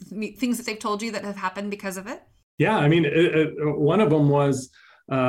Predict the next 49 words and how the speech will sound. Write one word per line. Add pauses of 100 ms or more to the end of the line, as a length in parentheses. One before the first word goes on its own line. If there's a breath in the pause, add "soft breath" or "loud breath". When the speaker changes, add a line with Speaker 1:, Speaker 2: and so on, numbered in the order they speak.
(280)
Speaker 2:
a, (180)
a, (480)
a,
um,
a
gentleman, (140)
uh,
I
won't
name
any
names,
uh,
just
to, (440)
to
keep
him, (220)
um,
but
Speaker 1:
Keep
it
all
Speaker 2:
he
Speaker 1:
fair.
<laughs>
Speaker 2:
he
called
and
he
said
he
was,
uh,
struggling
to
generate
more
le-,
more
leads
because
he,
he,
and
I, (160)
I
asked
him